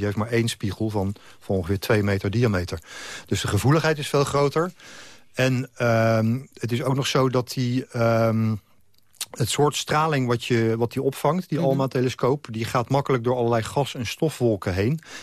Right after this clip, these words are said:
Speaker 1: Dus je kunt door dingen heen kijken. Een beetje zoals, zoals radar door mist heen kan kijken... of
Speaker 2: Oh,
Speaker 1: door
Speaker 2: ja.
Speaker 1: wolken heen kan kijken. Dat kan dus deze telescoop heel goed. En die kan dan bijvoorbeeld naar, eh, naar zwarte gaten kijken... die doorgaans altijd in een hele, ja, in een hele,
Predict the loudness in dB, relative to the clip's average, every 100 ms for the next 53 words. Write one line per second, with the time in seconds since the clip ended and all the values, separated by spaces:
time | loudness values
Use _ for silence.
0 | -8 -6 0 0 2 2 4 2 0 0
1 | 0 0 0 -2 -2 -4 -2 -2 -2 -4
2 | -4 -6 -6 -4 0 0 2 2 2 0
3 | 2 0 0 -4 -2 -4 -4 -6 -4 0
4 | 4 4 4 2 -2 -4 -4 -4 -4 -4
5 | -6 -8 -16 -16 -16 -16 -20 -16 -2 -2
6 | 0 0 2 2 2 2 0 -2 0 -2
7 | 2 -2 0 -2 0 0 0 0 -2 0
8 | 2 2 0 -2 0 0 0 -4 -6 -6
9 | -4 -2 -2 -2 -2 0 0 0 -2 0
10 | 0 0 0 0 0 0 -2 -2 -6 -18
11 | -18 -20 -14 -2 2 2 0 -2 -2 -4
12 | -4 -2 -2 0 2 2 2 2 2 2
13 | 0 0 -2 -2 -2 -2 -4 -6